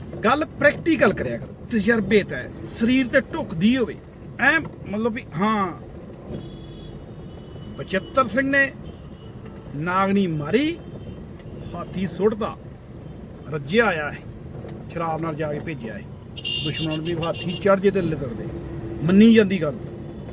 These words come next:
ਵਾਕਈ ਬੰਦੇ ਇਹੋ ਜਿਹੇ ਹੈਗੇ ਆ, ਸਾਹਣ ਸੁੱਟ ਦਿੰਦੇ ਹੁੰਦੇ ਆ, ਝੋਟੇ ਸੁੱਟ ਦਿੰਦੇ ਹੁੰਦੇ ਆ। ਬੰਦੇ ਹੈਗੇ ਯੋਧੇ, ਸੂਰਮੇ ਹੋਏ ਆ।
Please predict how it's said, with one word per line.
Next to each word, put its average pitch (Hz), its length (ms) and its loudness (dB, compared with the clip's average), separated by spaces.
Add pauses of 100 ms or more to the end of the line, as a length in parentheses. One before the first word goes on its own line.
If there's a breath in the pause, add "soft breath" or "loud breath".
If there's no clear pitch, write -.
(640)
ਵਾਕਈ 277 480 6 (1080)
ਬੰਦੇ 175 300 4
ਇਹੋ 208 180 8
ਜਿਹੇ 226 140 6
ਹੈਗੇ 190 140 4
ਆ, 262 60 6
ਸਾਹਣ 254 500 2
ਸੁੱਟ 202 200 2
ਦਿੰਦੇ 196 200 4
ਹੁੰਦੇ 180 140 0
ਆ, 170 40 4
ਝੋਟੇ 208 640 0
ਸੁੱਟ 220 200 2
ਦਿੰਦੇ 220 200 2
ਹੁੰਦੇ 180 240 0
ਆ। 135 160 -6 (300)
ਬੰਦੇ 170 380 2
ਹੈਗੇ 170 320 2
ਯੋਧੇ, 240 460 6
ਸੂਰਮੇ 185 440 -2
ਹੋਏ 175 200 2
ਆ। 139 40 -4